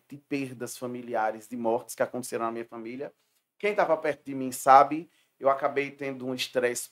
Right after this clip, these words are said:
pós-traumático, perdi a sensibilidade do braço, do rosto, perdi sete quilos. É, foi, foi horrível. E aí a, a terapeuta disse, "Olha,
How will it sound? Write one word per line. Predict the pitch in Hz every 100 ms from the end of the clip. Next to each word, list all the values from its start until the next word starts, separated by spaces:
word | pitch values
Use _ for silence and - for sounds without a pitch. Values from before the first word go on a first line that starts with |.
| _
pós-traumático, | - 123 - - 117 117 120 131 135 120
perdi | 131 123
a | 120
sensibilidade | - 120 - 120 123 117 117
do | - 101
braço, | 131 127 127 -
do | 113
rosto, | 120 123 -
perdi | 120 117
sete | 110 117 -
quilos. | - 127 135 131 - - _ _ _ _ _ _
É, | - 131 131
foi, | 127 - 165 170 170 - 143 _
foi | 170 175
horrível. | 175 175 190 127 113 98 - _ _ _ _
E | 143
aí | 170 151 143 156 165 165
a, | - - 135
a | 131
terapeuta | 139 135 139 135 131
disse, | - 151
"Olha, | 123 110 107